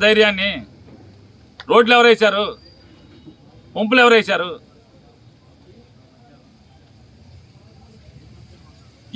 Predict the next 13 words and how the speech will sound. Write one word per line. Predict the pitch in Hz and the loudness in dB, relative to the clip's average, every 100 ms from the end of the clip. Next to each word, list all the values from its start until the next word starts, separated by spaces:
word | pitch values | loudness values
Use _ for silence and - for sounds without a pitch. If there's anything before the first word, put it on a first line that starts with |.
| 190 | -2
ఎన్ని | 254 277 277 - | 0 0 0 0
చోట, | 247 226 214 | 0 0 0
ఎన్నిసార్లు, | 233 226 220 196 | -2 -2 -2 -2
ఇప్పుడు | 170 160 170 | -8 -14 -10
ఎన్నిసార్లు | 208 214 220 214 196 | -6 -2 -2 -2 -4
ఓట్లు | 208 214 | -4 -4
అడుక్కుని | 190 196 180 | -8 -6 -6
అలా | 160 160 | -4 -6
మోసం | 180 185 160 | -6 -8 -10
చేశావు? | 135 139 - - - - - - - _ - _ _ _ _ - _ _ _ _ _ _ _ _ - | -10 -10 -16 -20 -20 -20 -20 -20 -20 _ -20 _ _ _ _ -20 _ _ _ _ _ _ _ _ -2
కేంద్రీయ | 240 262 254 240 | 0 0 -2 -2
విద్యాలయం | 196 226 226 214 | -2 0 0 -2
ఎదురుగా | 214 220 | -2 -4